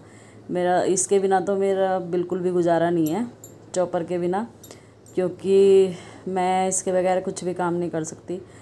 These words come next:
और ये सुबह सुबह जो है निकल गया और ये ठीक भी नहीं हुआ था फिर। अब मेरे को दूसरा ही चॉपर लेना पड़ेगा, इतना बड़ा नुकसान हो गया सुबह ही सुबह। तो यहाँ प्याज के पराठे मुझे बनाने थे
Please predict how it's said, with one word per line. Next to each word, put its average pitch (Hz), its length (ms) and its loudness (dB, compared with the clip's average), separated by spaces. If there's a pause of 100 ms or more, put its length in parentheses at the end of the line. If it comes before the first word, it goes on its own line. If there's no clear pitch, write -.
(260)
और 170 180 0
ये 175 140 0
सुबह 175 360 -2
सुबह 170 320 -2
जो 165 200 -4
है 180 280 -4 (220)
निकल 175 340 -2
गया 160 240 0
और 180 100 2
ये 214 140 0
ठीक 220 300 -4
भी 208 100 0
नहीं 202 120 0
हुआ 151 180 2
था 156 140 -4
फिर। 156 260 -4 (680)
अब 180 100 -2
मेरे 185 200 -4
को 196 80 -4
दूसरा 196 360 -2
ही 196 240 -2
चॉपर 196 320 -2
लेना 165 260 0
पड़ेगा, 151 460 -6 (1080)
इतना 185 640 -2
बड़ा 175 240 2
नुकसान 175 400 -2
हो 147 80 0
गया 139 140 -4
सुबह 160 220 -6
ही 160 60 0
सुबह। 147 300 -8 (1300)
तो 165 380 2
यहाँ 175 460 -2
प्याज 185 360 0
के 208 80 -4
पराठे 196 320 -2
मुझे 196 220 -2
बनाने 165 440 -2
थे 233 120 -4